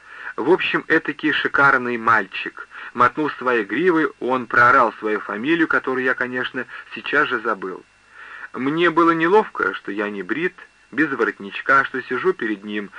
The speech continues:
в шлепанцах, в старом халате, съежившись, как пустой мешок. И я как можно неприветливее осведомился, что ему угодно.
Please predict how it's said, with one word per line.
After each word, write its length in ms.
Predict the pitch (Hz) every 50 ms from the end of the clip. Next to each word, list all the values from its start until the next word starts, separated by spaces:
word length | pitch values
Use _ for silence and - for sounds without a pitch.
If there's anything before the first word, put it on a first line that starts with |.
| - - -
в 60 | -
шлепанцах, 840 | - - 120 131 156 165 156 - 143 139 - - - 131 - - - - - - -
в 80 | - -
старом 340 | - 147 156 160 147 117
халате, 560 | 98 - - 104 104 123 139 147 143 - 120 104 -
съежившись, 640 | - 104 120 143 151 139 135 131 120 - - 131 123 - - - _ _ _ _ _ _ _ _ _
как 200 | - - - -
пустой 420 | - - 135 - - - 143 135 131
мешок. 500 | 127 127 120 - - 131 127 120 - - - _ _ _ - - _ _ - - - - - - - - _ _ -
И 60 | 113
я 220 | 117 135 160 196 202
как 240 | - 202 185 -
можно 360 | - 175 190 196 185 180 - 170
неприветливее 1000 | 160 160 143 - 151 139 135 127 139 151 151 - 156 160 165 175 175 180 175 170
осведомился, 920 | - 123 123 123 - - 117 117 123 123 120 135 143 156 165 156 - - 156
что 300 | 147 - - - 120 123
ему 300 | 131 139 139 139 139 139 -
угодно. 640 | - 127 117 107 101 95 92 85 92 92 90 -